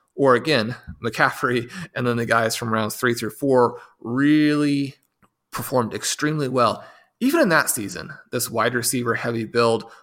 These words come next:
was extremely successful. So we have consistency through years. That's one of the things that I like to see when we pull up the Roster Construction Explorer.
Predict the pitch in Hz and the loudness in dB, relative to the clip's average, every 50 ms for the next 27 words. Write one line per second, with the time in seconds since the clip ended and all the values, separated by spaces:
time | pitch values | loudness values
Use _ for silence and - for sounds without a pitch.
0 | _ - 120 120 113 113 101 - - 139 143 156 151 147 135 - - - - 135 | _ -4 -2 -2 -2 -2 -4 -4 -4 -2 -2 -2 -2 -2 -2 -2 -4 -2 0 0
1 | 127 117 - - 123 117 - - 131 123 107 - - - - - - - - 151 | 0 0 -2 -4 -4 -2 2 4 4 4 4 0 -6 -16 -18 -20 -8 -6 -4 -2
2 | - 185 240 233 - 190 156 - - - 165 165 - - 190 175 175 - - 165 | 0 0 0 2 2 2 2 2 2 2 2 0 0 0 0 -2 -2 -2 -4 -4
3 | 160 156 - - 156 151 147 135 131 131 139 143 143 139 - 127 135 - - 156 | -4 -4 -4 0 2 2 2 2 2 4 4 4 2 2 0 -2 -2 0 -2 0
4 | 151 147 143 - 143 143 143 - 123 113 110 113 110 110 127 - - 135 - - | 0 0 0 -2 -2 -2 0 0 0 0 0 0 0 0 0 -2 -2 0 0 0
5 | - 131 127 131 135 131 - 127 123 120 123 135 131 120 - 131 127 127 127 - | 2 2 0 0 -2 -2 -4 -6 -6 -4 -2 -2 -2 0 0 0 0 0 0 -2
6 | 123 - 123 120 - 143 131 - - 131 113 - - 131 131 127 127 127 | -6 -8 -8 -4 -4 -4 -4 -4 -6 -6 -6 -4 -2 2 4 4 4 2